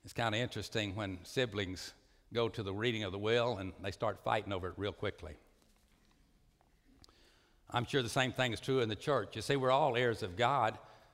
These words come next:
and a lot of us are having a good time using God's money. You say, "Well, part of that's mine 'cause I'm a Christian too. I got baptized right over there in that baptistry." Well, why aren't you happy? Why aren't you a positive person instead of a negative person?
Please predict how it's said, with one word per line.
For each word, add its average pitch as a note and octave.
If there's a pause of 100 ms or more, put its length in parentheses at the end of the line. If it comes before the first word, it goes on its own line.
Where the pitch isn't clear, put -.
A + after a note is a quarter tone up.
(180)
and A#2+
a -
lot D3
of C3+
us A#2
are A#2
having B2+
a G2
good B2+
time D3+
using B2+
God's C3+
money. D3+ (680)
You F3+
say, G3+
"Well, F#3
part D4+
of F#4+
that's D#4+
mine F#4
'cause D#4+
I'm G4+
a D#4
Christian F#4
too. F4
I D4
got C4+
baptized C#4
right C#4
over C#4+
there C#4+
in D4
that C#4
baptistry." C3+ (2500)
Well, C3+
why F3
aren't G3
you E3
happy? G3+ (2000)
Why A#3
aren't B3+
you G3+
a -
positive A3
person E3+
instead F3+
of F3
a F3+
negative G#3+
person? -